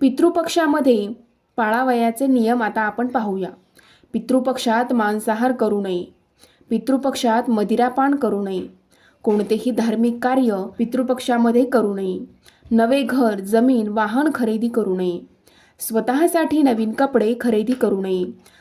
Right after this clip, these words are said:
दानधर्मासाठी करू शकतात. आणि पितृपक्षामध्ये कोणत्या गोष्टी कराव्यात,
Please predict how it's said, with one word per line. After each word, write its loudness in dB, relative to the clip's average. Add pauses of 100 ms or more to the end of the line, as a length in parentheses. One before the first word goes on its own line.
(140)
दानधर्मासाठी 0
करू 2
शकतात. -4 (260)
आणि 2
पितृपक्षामध्ये 2
कोणत्या 2
गोष्टी -2
कराव्यात, -2